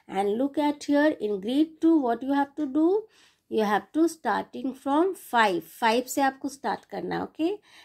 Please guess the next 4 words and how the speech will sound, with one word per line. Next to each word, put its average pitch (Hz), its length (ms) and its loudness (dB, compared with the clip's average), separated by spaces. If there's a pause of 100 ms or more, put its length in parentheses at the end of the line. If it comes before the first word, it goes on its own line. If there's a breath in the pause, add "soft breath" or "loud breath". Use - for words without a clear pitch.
(200 soft breath)
and 220 180 -6
color 269 380 4 (880)
every 262 500 4 (280)
fifth 311 360 0